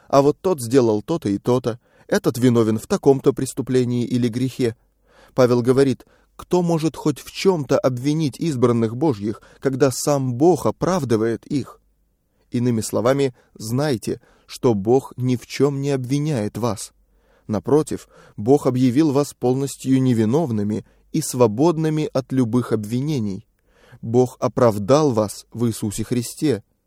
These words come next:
Итак, оправдавшись Его благостью,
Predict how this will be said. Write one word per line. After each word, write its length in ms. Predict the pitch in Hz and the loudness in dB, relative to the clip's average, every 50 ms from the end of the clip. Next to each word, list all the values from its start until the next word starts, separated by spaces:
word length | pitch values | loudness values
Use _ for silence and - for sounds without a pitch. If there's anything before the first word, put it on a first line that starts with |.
| _ _ _ _ _ _ _ _ _ _ _ _ | _ _ _ _ _ _ _ _ _ _ _ _
Итак, 380 | - 98 - - 135 151 - _ _ _ _ _ _ _ _ | -12 -10 -2 0 0 0 0 _ _ _ _ _ _ _ _
оправдавшись 800 | - 120 - 127 120 110 104 104 139 147 - - 135 123 - | -4 0 2 2 2 2 4 2 2 2 2 -4 -6 -6 -4
Его 280 | 120 117 120 117 123 127 | -2 -2 2 4 4 2
благостью, 840 | 104 98 110 147 185 160 123 113 - - - - 104 107 101 - | 2 2 2 2 0 0 -2 -4 -6 -6 -10 -6 -4 -4 -4 -6